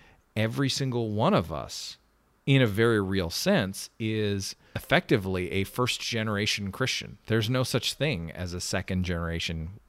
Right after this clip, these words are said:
Christian from a particular point of view. So there is that, that reality. And suffering for the gospel today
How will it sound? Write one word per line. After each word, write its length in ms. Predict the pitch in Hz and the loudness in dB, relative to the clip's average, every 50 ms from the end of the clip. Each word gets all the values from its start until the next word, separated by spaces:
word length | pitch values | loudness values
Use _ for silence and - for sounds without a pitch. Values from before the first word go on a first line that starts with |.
| - - - _ | -20 -20 -20 _
Christian 440 | - 107 98 - - 85 82 82 - - _ _ _ _ _ | -8 -8 -6 -6 -8 -8 -10 -12 -14 -16 _ _ _ _ _
from 260 | _ - 123 117 113 | _ -6 -4 0 0
a 60 | 107 | 0
particular 840 | 92 - 113 - - - 110 - - 104 92 90 90 85 82 82 - - _ _ _ | 0 -2 -4 -4 -2 -2 -2 -2 0 -2 -2 0 -2 -2 -4 -6 -8 -12 _ _ _
point 240 | - 113 101 92 87 | -6 -4 -4 -2 -4
of 80 | 85 | -4
view. 300 | 85 98 92 85 64 - - _ _ _ - | -4 -4 -4 -4 -4 -6 -12 _ _ _ -8
So 500 | - - - 131 120 117 113 110 90 - | -4 2 4 4 4 4 2 0 -2 -4
there 360 | - 110 101 123 120 117 - - | -8 -4 0 0 2 2 0 -2
is 360 | 107 120 123 127 123 107 95 | -2 0 0 0 0 -2 -4
that, 640 | 98 101 107 98 98 98 95 - - - - - - - _ - | -4 -2 -2 0 0 -2 -2 -4 -6 -10 -12 -12 -14 -16 _ -10
that 400 | 107 92 - 117 131 151 131 - | -6 0 4 4 4 4 4 2
reality. 800 | 95 98 90 87 82 78 78 78 76 80 80 78 78 78 73 - _ - - - _ _ _ | -2 -4 -4 -4 -4 -4 -6 -6 -6 -6 -6 -8 -8 -12 -12 -16 _ -20 -20 -20 _ _ _
And 560 | 113 110 110 107 107 104 101 98 98 95 - - - _ _ _ _ _ _ _ - | -2 0 0 0 0 0 -2 -2 -2 -4 -4 -8 -14 _ _ _ _ _ _ _ -6
suffering 600 | - - - - 135 127 - - 143 123 117 107 | -4 -2 2 2 2 2 4 4 2 2 2 -2
for 140 | - - 104 | -4 -4 -4
the 100 | 92 92 | -4 -4
gospel 580 | 82 92 95 - - - - - - 80 73 80 | -2 0 0 0 0 -2 -4 -6 -6 -6 -6 -6
today 640 | - - - 92 90 117 175 - - 71 78 87 104 | -6 -6 -6 -4 -4 -2 -2 -2 -2 -4 -4 -8 -10